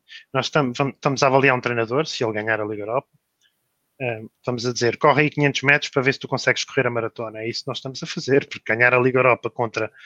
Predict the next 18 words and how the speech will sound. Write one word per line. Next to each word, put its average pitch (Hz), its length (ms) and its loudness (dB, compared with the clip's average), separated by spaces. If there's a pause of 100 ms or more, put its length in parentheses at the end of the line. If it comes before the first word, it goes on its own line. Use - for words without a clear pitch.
(320)
o 113 60 -4
oitavo 110 420 2
ou 104 100 -6
nono, 117 320 -2
ou, 101 240 -6 (360)
ah, 107 240 -4
uma 123 180 -6
meia 143 220 2
final, 127 320 0
se - 120 -6
a - 20 -4
gente 117 200 -6
lá 117 100 6
chegar 113 300 2
do, 110 260 -12 (200)
contra 120 200 -4
o 113 40 2
Villarreal 117 540 2